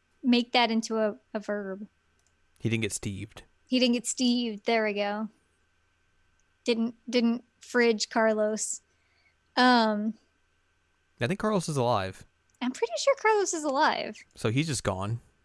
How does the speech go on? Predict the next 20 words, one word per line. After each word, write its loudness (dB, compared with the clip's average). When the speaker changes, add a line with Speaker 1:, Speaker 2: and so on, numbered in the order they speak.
Speaker 1:
Yeah, -6
I -6
mean, -6
Speaker 2:
Never -4
to -6
show -4
up -8
again. -6
Speaker 1:
pro-, -4
Speaker 2:
Um, 0
Speaker 1:
probably 2
Speaker 2:
what 2
about, -2
Speaker 1:
not. -14
Speaker 2:
what -2
about -2
the 2
dude 2
in 2
Zero? -4